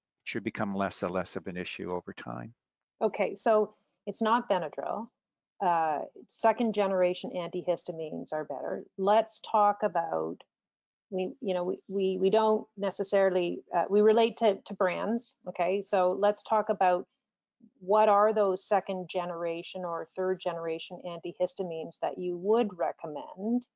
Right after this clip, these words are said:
Speaker 2: And what
Speaker 1: So
Speaker 2: is the underlying
Speaker 1: recommending for
Speaker 2: action?
Speaker 1: anaphylaxis?
Speaker 2: Well, you know, recommend, uh,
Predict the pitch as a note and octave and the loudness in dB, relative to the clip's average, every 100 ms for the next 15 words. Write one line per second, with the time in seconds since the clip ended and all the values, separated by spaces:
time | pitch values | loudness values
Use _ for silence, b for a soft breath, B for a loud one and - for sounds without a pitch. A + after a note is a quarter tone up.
0 | _ _ _ _ _ _ G#3+ G3+ G3 G3+ | _ _ _ _ _ _ 0 2 2 0
1 | F#3+ _ _ _ - F#3+ A3+ A#3 - - | -4 _ _ _ -6 2 6 4 2 -2
2 | G#3+ G#3 - G#3+ G3 G3+ F#3 D3+ E3+ D#3 | -2 -2 2 4 4 4 4 4 2 0
3 | D3 D3 D3+ C#3+ - - C#3+ - C#3+ D3 | 0 4 4 2 0 2 2 2 2 2
4 | - D3 C#3+ G3+ - - D#4+ - - _ | 0 2 2 2 -2 -4 -4 -6 -12 _
5 | _ G#3 A#3 C4 B3+ - A#3 B3 B3+ A3+ | _ 2 6 6 6 2 -2 0 0 -2
6 | G#3+ B3 B3 B3 A3+ G#3 - A3+ | 2 2 4 2 4 2 4 2